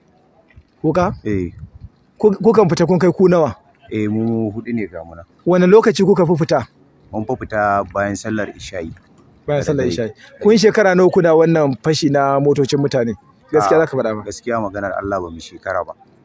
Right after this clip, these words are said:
Speaker 1: Eh.
Speaker 2: Ba mu
Speaker 1: To,
Speaker 2: shekara
Speaker 1: sauran
Speaker 2: ba.
Speaker 1: yan ina ne?
Speaker 2: Sauran ga su nan mutanen akwai biyu yan Kano, sai biyu kuma ban san daga ina suke ba.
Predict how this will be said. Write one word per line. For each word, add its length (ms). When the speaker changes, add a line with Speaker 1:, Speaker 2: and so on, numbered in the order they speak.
Speaker 1:
Eh. 300
Speaker 2:
Ba 80
mu 160
Speaker 1:
To, 80
Speaker 2:
shekara 80
Speaker 1:
sauran 220
Speaker 2:
ba. 80
Speaker 1:
yan 80
ina 180
ne? 160
Speaker 2:
Sauran 420
ga 100
su 160
nan 100
mutanen 720
akwai 400
biyu 340
yan 180
Kano, 340
sai 560
biyu 460
kuma 320
ban 140
san 220
daga 220
ina 160
suke 240
ba. 80